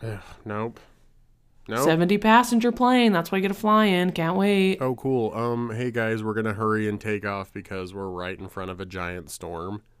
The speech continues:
Speaker 1: The most insane turbulence the entire way to Puerto Rico. I thought I was gonna die.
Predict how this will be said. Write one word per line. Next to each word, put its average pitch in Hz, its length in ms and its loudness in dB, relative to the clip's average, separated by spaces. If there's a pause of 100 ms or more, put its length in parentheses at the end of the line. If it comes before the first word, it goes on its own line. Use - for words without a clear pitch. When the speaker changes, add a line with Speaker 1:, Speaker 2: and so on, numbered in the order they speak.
(120)
Speaker 1:
The 120 80 -8
most 110 280 -6
insane 95 540 -8
turbulence 95 640 -10
the 98 140 -10
entire 90 440 -8
way 87 160 -8
to 95 80 -10
Puerto 87 260 -10
Rico. 95 460 -12 (300)
I 107 80 -12
thought 98 160 -10
I 98 40 -8
was 98 120 -12
gonna 95 180 -8
die. 92 480 -8